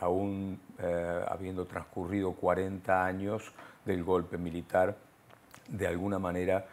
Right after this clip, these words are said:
se ha logrado, eh, por lo menos comenzar a hacer justicia hacia quienes fueron los ejecutores, la mano ejecutora de, eh, las torturas, de la represión, del genocidio,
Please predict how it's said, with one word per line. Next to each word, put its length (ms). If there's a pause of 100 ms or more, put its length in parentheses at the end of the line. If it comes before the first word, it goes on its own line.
(180)
se 220
ha 40
logrado, 680 (320)
eh, 260 (140)
por 160
lo 180
menos 320 (120)
comenzar 720
a 60
hacer 300
justicia 800 (340)
hacia 300
quienes 240
fueron 340
los 180
ejecutores, 840 (380)
la 140
mano 560 (100)
ejecutora 840 (440)
de, 420 (180)
eh, 640
las 240
torturas, 640
de 80
la 100
represión, 680
del 140
genocidio, 760